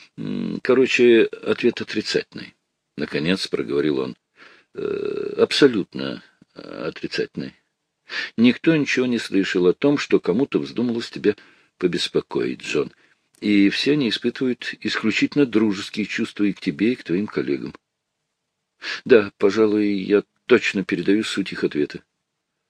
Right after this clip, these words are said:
"Понятно", — буркнул Пикелес, размышляя, правду ли сказал Ирвинг. Не соврал ли Майер Ирвингу,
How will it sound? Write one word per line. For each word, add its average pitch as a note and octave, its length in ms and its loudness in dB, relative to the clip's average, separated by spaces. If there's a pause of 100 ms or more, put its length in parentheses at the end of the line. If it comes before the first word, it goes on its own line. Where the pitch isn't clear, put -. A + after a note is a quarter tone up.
(720)
"Понятно", — D2 580 -6 (460)
буркнул E2+ 480 -6
Пикелес, G2 600 0 (520)
размышляя, E2+ 720 2
правду F#2+ 580 0
ли F2 80 0
сказал E2+ 540 0
Ирвинг. D#2+ 520 0 (1600)
Не F#2 160 0
соврал G2 600 6
ли G2+ 120 4
Майер F#2 800 4 (100)
Ирвингу, E2 580 0